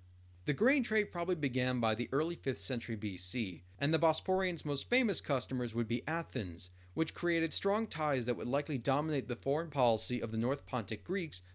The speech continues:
throughout the fifth and fourth centuries. Despite the economic and social links between the two communities, it is possible that the threat of nomadic attack inspired a massive political change among the various colonies of the Bosporus.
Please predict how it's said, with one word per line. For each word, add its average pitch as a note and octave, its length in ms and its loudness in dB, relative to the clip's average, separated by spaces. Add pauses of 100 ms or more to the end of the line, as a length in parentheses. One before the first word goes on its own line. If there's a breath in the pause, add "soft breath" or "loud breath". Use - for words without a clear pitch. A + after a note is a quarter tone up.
throughout D3+ 320 0
the E3 80 -2
fifth F#3+ 420 -4
and C3+ 160 -2
fourth G#2 220 -6
centuries. C3 720 -2 (440 soft breath)
Despite F#3+ 360 2
the F3+ 160 0
economic D3 580 0
and A#2 100 -2
social A#2+ 360 0
links D#3 220 0
between B2+ 260 -2
the A2+ 60 0
two A2+ 180 -2
communities, A2+ 720 0 (180 soft breath)
it F3+ 140 4
is A#3 160 0
possible D3+ 580 -4
that C#3 140 -2
the B2+ 80 -10
threat D3+ 320 0
of A#2 160 0
nomadic A#2 460 2
attack D#3+ 500 -6
inspired C#3 420 0
a B2 60 0
massive D#3+ 420 -2
political C3 380 -2
change D#3+ 320 -4
among A2+ 260 2
the G#2 60 0
various C3 380 0
colonies A2 400 0
of G2 80 -4
the F#2 40 -6
Bosporus. A2+ 840 -2